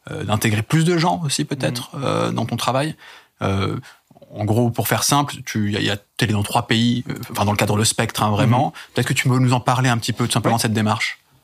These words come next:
Speaker 2: Bien sûr, en fait, euh, c'est lié aussi au scénario du film. Il y a un voyage, euh, grosso modo, vers l'Orient, en fait, hein, qui
Speaker 1: Mhm.
Speaker 2: fait que le personnage finit son trajet au Japon, mais passe par la Bulgarie et par l'Indonésie. Euh, il y a tout un,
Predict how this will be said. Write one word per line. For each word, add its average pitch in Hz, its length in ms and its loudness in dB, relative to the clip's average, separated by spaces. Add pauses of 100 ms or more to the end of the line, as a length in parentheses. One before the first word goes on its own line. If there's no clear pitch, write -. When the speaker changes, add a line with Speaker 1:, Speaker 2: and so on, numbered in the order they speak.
(200)
Speaker 2:
Bien 127 160 4
sûr, 165 220 2
en 123 80 4
fait, - 200 -2
euh, 101 220 2
c'est 107 140 0
lié 110 160 2
aussi 110 220 2
au 113 60 2
scénario 101 340 2
du 98 120 0
film. 123 220 2
Il 104 40 2
y - 20 2
a 92 40 2
un 92 100 2
voyage, 104 560 0
euh, 90 500 -4 (320)
grosso 101 320 0
modo, 113 280 2
vers 104 180 0
l'Orient, 110 360 2
en 98 120 -2
fait, - 260 -6
hein, 104 80 -2
qui 110 180 -8
Speaker 1:
Mhm. - 60 -6
Speaker 2:
fait 98 160 -6 (220)
que - 40 -12
le 117 60 -10
personnage 101 420 -2
finit 107 200 -2
son 107 280 -4
trajet 101 300 -2
au 104 80 2
Japon, 101 340 0 (460)
mais 117 80 2
passe 131 240 0
par 113 140 0
la 110 80 2
Bulgarie 113 440 0
et 113 60 0
par 101 140 0
l'Indonésie. 101 560 2 (1040)
Euh, 101 340 2
il 95 60 -2
y 101 40 0
a 98 60 0
tout 135 160 -2
un, 120 340 4